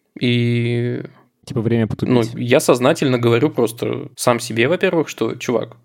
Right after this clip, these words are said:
Speaker 1: ты щас ничего хорошего не наработаешь, потупи. И туплю час-два вообще без зазрения совести, если нет никаких там созвонов, срочных дел и всего такого.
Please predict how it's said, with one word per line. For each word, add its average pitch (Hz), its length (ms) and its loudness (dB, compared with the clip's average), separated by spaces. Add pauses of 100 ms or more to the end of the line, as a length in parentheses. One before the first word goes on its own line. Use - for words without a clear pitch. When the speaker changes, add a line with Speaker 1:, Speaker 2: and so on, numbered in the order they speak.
(200)
Speaker 1:
ты 190 100 -2
щас - 240 -2
ничего 131 260 0
хорошего - 320 -2
не 131 100 0
наработаешь, 190 640 -2 (480)
потупи. 131 360 -2
И 185 340 -6
туплю 147 320 0
час-два 123 560 0 (220)
вообще 123 340 0
без 127 240 -6
зазрения 123 420 0
совести, 143 400 -2
если 127 240 -4
нет 127 160 0 (320)
никаких 135 420 4
там 123 140 -6
созвонов, 147 540 0 (560)
срочных 120 460 0
дел 131 160 2
и - 20 -2
всего 113 200 -4
такого. 180 540 -2